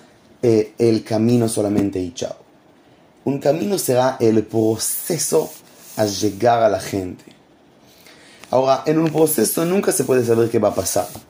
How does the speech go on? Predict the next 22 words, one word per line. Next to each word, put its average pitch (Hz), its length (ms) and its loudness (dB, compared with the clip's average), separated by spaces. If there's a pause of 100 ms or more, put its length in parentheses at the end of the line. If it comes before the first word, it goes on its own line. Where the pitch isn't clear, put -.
(680)
Pero 156 160 4
si 185 160 0
vos 220 300 0
ves 110 400 0 (640)
que - 100 -2
hay 147 80 0
un 170 140 2
proceso 127 800 0
más 139 340 -2
corto, - 500 -2 (1600)
que 135 100 0
puede 202 260 2
generar 156 360 2
impurezas, 131 720 0
o - 40 -4
sea, 117 120 2
puede 127 220 2
generar 113 560 0
muerte, 110 440 0
puede 117 240 0
generar 107 520 -2
desconexiones, 104 1120 -4